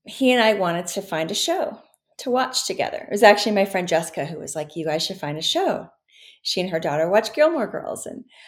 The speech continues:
and all my friends have a show with their kids, and I haven't. And so there's this first layer of shadow I started to see, which is my attachment to this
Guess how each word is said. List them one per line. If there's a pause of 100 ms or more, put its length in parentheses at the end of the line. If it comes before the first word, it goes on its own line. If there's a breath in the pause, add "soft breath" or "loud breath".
(280 soft breath)
and
all
my
friends
have
a
show
with
their
kids,
and
I
haven't.
And
so
there's
this
first
layer
of
shadow
I
started
to
see,
which
is (340 soft breath)
my
attachment (100)
to
this